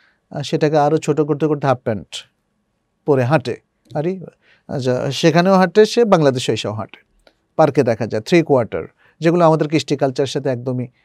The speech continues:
যায় না। আর মেয়েদের ব্যাপার বলাই বাহুল্য, যখন আমাদের মেয়েরা ইউরোপ আমেরিকাতে পড়তে যায়, ফিরে আসার পরে, আহ, সে মুসলিম মেয়ে, তার কোনো চিহ্নই সে রাখে না আর। সে প্যান্ট শার্ট পরে, সে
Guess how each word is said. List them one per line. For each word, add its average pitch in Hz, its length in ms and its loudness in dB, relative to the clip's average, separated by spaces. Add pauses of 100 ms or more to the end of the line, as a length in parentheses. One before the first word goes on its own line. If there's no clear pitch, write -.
(160)
যায় 117 320 4
না। - 180 -14 (380)
আর 139 140 -4
মেয়েদের 156 380 6
ব্যাপার 214 320 6
বলাই 165 320 6
বাহুল্য, 185 380 0 (480)
যখন 160 360 -2
আমাদের 156 280 0
মেয়েরা 160 420 6 (420)
ইউরোপ 143 240 2
আমেরিকাতে 170 440 0
পড়তে 202 340 2
যায়, 135 200 0 (440)
ফিরে 180 280 2
আসার 185 260 0
পরে, 170 380 2 (800)
আহ, 147 280 -2
সে - 180 -4
মুসলিম 175 360 2
মেয়ে, 196 240 2
তার 170 160 0
কোনো 185 160 -2
চিহ্নই 202 320 2
সে 165 140 2
রাখে 113 220 -4
না 101 80 -10
আর। - 60 -14 (1040)
সে - 240 -2
প্যান্ট 143 260 2
শার্ট 151 200 -2
পরে, 135 360 4
সে 131 380 -2